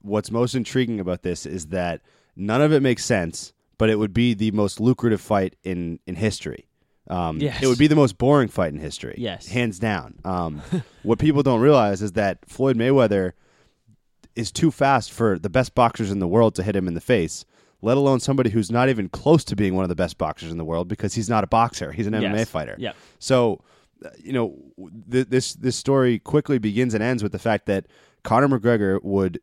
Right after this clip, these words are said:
Speaker 1: destroy Floyd Mayweather in an M M A fight, and Floyd Mayweather would destroy Conor McGregor in a boxing match 'cause they play different sports.
Speaker 2: Floyd Mayweather would win that boxing match with one glove. Like,
Speaker 1: Uh,
Speaker 2: if, if he had one hand,
Speaker 1: yeah.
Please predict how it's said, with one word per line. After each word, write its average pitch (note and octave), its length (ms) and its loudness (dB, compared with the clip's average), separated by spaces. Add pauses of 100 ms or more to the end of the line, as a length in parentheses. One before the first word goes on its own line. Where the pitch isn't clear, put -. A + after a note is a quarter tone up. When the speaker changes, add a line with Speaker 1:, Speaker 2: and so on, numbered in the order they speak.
Speaker 1:
destroy A2 520 -2
Floyd A2+ 280 0
Mayweather G#2 400 0
in E2+ 80 -6
an F2 100 -4
M F2+ 140 -4
M F2 100 -4
A A2 160 0
fight, D#2 340 -8 (320)
and G2+ 140 -4
Floyd A#2 260 2
Mayweather A2 420 2
would F#2+ 120 -2
destroy G#2+ 340 -4
Conor G2+ 300 -6
McGregor G2 220 -4
in F#2 80 -4
a - 20 -6
boxing G2+ 340 -2
match D#2 240 -8
'cause F#2+ 140 -8
they G2+ 100 -2
play A2 140 0
different G#2 280 -6
sports. - 500 -4
Speaker 2:
Floyd D3+ 360 2
Mayweather D#3 680 0
would B2+ 360 -4 (540)
win C#3+ 280 -2
that C#3+ 160 -4
boxing B2+ 320 -2
match A#2 180 -6
with A2+ 140 -4
one G#2+ 200 -4
glove. G2+ 500 -10 (200)
Like, A#2+ 160 -8
Speaker 1:
Uh, - 60 -14
Speaker 2:
if, C3+ 160 -4
if C3 100 -6
he D#3+ 80 -2
had D3 140 0
one C3+ 200 0
hand, B2 360 -2
Speaker 1:
yeah. B2 180 0